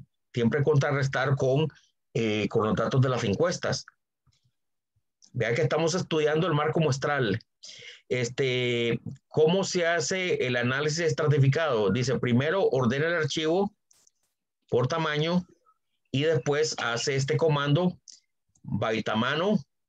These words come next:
dos puntos, y hace el comando, sum, gasto P, gasto P M. Entonces, vea, cuando usted quiere hacer análisis estratificado, primero ordena el archivo por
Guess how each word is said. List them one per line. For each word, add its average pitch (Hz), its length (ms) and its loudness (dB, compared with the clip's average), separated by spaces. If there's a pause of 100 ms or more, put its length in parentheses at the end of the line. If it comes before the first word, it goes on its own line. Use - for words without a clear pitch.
(140)
dos - 200 -2
puntos, 151 580 0
y 107 200 0
hace 113 200 -2
el 135 80 0
comando, 135 460 2
sum, 147 480 0
gasto 113 340 -2
P, 160 240 -2 (460)
gasto 123 280 -2
P 127 220 -2
M. 135 260 0 (1900)
Entonces, 127 260 0
vea, 123 300 0 (160)
cuando 117 200 0
usted 117 200 0
quiere 170 160 0
hacer 175 260 -2
análisis 175 300 -2
estratificado, 165 640 0
primero 139 420 2
ordena 135 380 2
el 156 80 2
archivo 143 460 0
por 139 420 0